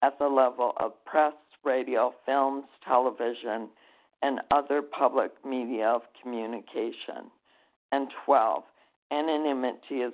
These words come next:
the spiritual foundation of all these traditions, ever reminding us to place principles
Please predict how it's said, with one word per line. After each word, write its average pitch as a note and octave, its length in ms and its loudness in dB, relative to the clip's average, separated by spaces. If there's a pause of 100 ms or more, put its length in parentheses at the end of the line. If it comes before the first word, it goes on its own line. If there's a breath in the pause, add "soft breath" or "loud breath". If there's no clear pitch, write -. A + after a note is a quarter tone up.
the - 80 -10 (120)
spiritual D#3 560 -2
foundation B2 800 0 (120)
of A#2 160 0
all A#2+ 280 4
these A#2+ 200 -8 (200)
traditions, - 640 -6 (600 loud breath)
ever D3+ 280 4
reminding B2+ 800 0
us G2+ 180 -4 (200)
to A2 60 -8
place B2 340 0 (180)
principles C3 760 -4